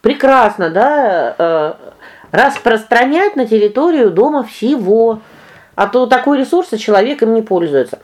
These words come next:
Ну, давайте посмотрим, например, да, а, вот наш первый дом, м, который такой у нас разносторонний, и, э, зашла императрица у женщины,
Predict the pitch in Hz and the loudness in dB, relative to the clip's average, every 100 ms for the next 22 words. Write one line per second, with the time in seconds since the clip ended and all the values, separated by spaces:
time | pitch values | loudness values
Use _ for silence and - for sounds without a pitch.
0 | _ _ - 220 285 240 262 262 - 202 | _ _ -4 -4 -2 0 2 0 -2 -6
1 | 208 220 185 156 180 196 247 262 208 151 | -2 -4 -2 -2 -2 -2 -2 2 2 0
2 | 143 202 320 392 - - - - - 208 | -2 -2 -2 -4 -12 -20 -20 -20 -6 -4
3 | 202 196 190 180 311 - 247 254 - 247 | -2 -2 -2 -4 -6 -8 -2 -2 0 0
4 | 190 214 226 147 190 - _ - 208 214 | 2 2 0 0 -2 -6 _ -6 -2 0
5 | 226 240 214 220 220 226 214 202 202 202 | 0 2 0 0 0 0 0 -2 -2 -2
6 | 208 214 220 220 175 175 175 - - - | -2 0 2 0 -2 -4 -6 -10 -20 -20
7 | - _ 220 226 226 214 196 - - 185 | -20 _ -2 0 2 2 0 0 2 2
8 | 175 165 165 160 190 247 330 320 262 226 | 2 0 -2 -2 -2 0 0 0 0 0
9 | 226 277 285 - 208 220 214 214 214 165 | 0 -4 -2 2 2 2 2 2 2 0
10 | 156 147 147 143 | -4 -4 -4 -6